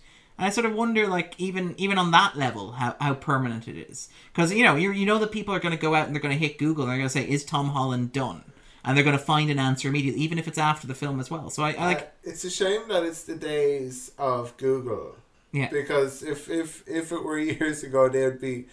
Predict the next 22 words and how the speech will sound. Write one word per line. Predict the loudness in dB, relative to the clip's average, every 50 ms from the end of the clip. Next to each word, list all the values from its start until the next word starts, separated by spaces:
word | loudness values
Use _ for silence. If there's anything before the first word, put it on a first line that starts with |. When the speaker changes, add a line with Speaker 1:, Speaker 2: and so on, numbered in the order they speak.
| -20 -20 -20 -20 _ _ _
Speaker 2:
there'd | -4 -4 -2 0
be, | 0 2 2 2
like, | 4 4 4 4 2 -2 -4 -2
um, | 0 2 4 6 4 4 4 0 -4 -12 -16 -20 _ -14
children | -2 2 6 8 8 8 8 6 4 4 4 2
Speaker 1:
Vigils. | 4 4 4 4 4 4 4 4 2 2 0 0
<laughs> | 0
Speaker 2:
and, | 2 4 4 4 4 4 0 -2 -6 -10 -8 -6 -6 -6 -6 -6 -4
uh, | 0 2 2 4 4 6 4 4 2 0
parents | -2 0 0 2 2 2 0 0 -2 -4 -6 -4
writing | -2 0 0 0 -2 -4 -6 -4 -2
letters | 0 2 2 2 0 -2 -2 -2 -2 0 -2 -4 -6 -8 -10 -8 -4
Speaker 1:
<laughs> | -4 -4 -2 0 0 0 2 2 0 0 0 -2
To | 0 4 12
Speaker 2:
to, | 12 12 12
Speaker 1:
Marvel, | 12 12 12 12 12 8 4 6
Speaker 2:
to, | 12 12 12 12 12 12
Speaker 1:
right? | 8 2 2
Speaker 2:
to | 2 2 2 2
Marvel | 2 2 4 4 4 2 2 0 -2 -2 -4 -6
saying, | -8 -6 -4 -4 -4 -4 -4 -6 -8 -12 -14 -16 -14 -12
um, | -10 -8 -8 -6 -6 -8 -8 -10 -12 -16